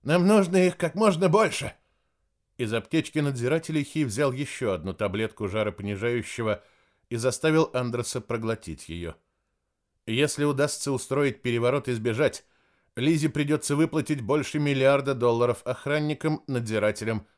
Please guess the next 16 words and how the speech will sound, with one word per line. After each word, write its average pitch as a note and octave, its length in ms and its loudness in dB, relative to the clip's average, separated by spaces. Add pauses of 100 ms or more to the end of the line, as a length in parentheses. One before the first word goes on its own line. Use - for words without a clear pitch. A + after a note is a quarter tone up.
(120)
и C#3 100 0
лидерам G#2+ 400 0
заключённых. G2 720 -10 (680)
Эта A#2+ 240 -2
сумма C#3+ 400 0
будет C#3 320 -2
намного C3 420 0
больше C3 380 -2
зарплаты G#2 540 -4
Хи - 320 -8 (220)
в G#2+ 120 -8
миллион A#2+ 440 2
двести A2+ 360 -4
тысяч G2+ 380 -10
в A2 60 -10
месяц. - 460 -8